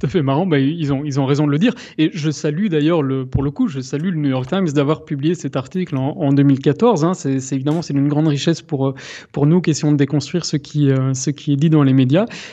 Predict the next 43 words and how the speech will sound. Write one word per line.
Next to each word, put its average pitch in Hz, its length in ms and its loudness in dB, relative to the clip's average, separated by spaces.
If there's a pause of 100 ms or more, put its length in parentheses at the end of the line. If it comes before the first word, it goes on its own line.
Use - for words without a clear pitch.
Et - 40 -4
donc, 233 180 4
dans 226 100 2
cet 214 180 -4
article, 175 460 -6
on 147 140 -2
a 156 140 0
un 147 200 0
professeur 156 640 -2
de, 143 200 0 (400)
euh, 131 300 0
le, 131 340 -4
l'université, 156 760 2
euh, 139 360 0
de, 139 240 -4
de 139 140 -4
la 139 80 2
ville 160 140 2
de 160 100 2
New 147 120 4
York, 165 380 0
euh, 135 140 -4
Peter 131 240 -6 (100)
Kwong, 180 260 -4
qui 151 140 -10
nous 143 100 0
ex-, 131 200 -6
qui 147 140 -6
nous 147 140 0
explique 226 380 -2
que, 170 200 2 (380)
euh, 127 300 0
en 139 240 -4
fait, 175 240 -4
c'est 143 240 -6
un, 135 300 -2 (340)
euh, 156 200 -10
c'est - 200 -10
un, 123 280 -6
un 123 120 -4
faux, 160 360 4
euh, 143 400 0 (360)
euh, 151 720 -8